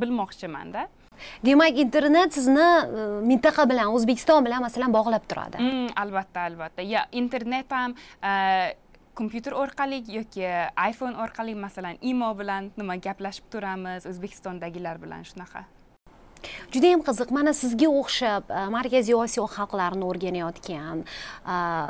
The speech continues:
Speaker 2: tillarni o'rganayotgan amerikalik yoshlar ijtimoiy tarmoqlardan o'sha mintaqa bilan, e, xalqlar bilan bog'lanish uchun foydalanyapti.
Speaker 1: Mhm.
Speaker 2: Imkoniyatlar bor, demak.
Speaker 1: Mhm, imkoniyatlar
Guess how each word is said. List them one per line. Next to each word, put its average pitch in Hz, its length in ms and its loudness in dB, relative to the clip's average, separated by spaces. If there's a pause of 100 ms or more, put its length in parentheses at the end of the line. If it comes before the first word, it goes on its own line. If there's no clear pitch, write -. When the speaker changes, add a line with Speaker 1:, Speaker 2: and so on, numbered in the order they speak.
(640)
Speaker 2:
tillarni 262 500 6
o'rganayotgan 208 680 0
amerikalik 240 600 4
yoshlar 262 580 2 (220)
ijtimoiy 285 500 6
tarmoqlardan 247 1080 2 (560)
o'sha 277 280 4
mintaqa 285 500 6
bilan, 226 380 2 (200)
e, - 140 -8 (300)
xalqlar 285 420 4
bilan 262 200 2
bog'lanish 262 460 4
uchun 269 160 -2
foydalanyapti. 214 840 -4 (320)
Speaker 1:
Mhm. 233 380 0 (500)
Speaker 2:
Imkoniyatlar 277 720 6
bor, 262 220 6
demak. 165 360 -6 (280)
Speaker 1:
Mhm, 240 240 -2 (120)
imkoniyatlar 277 640 0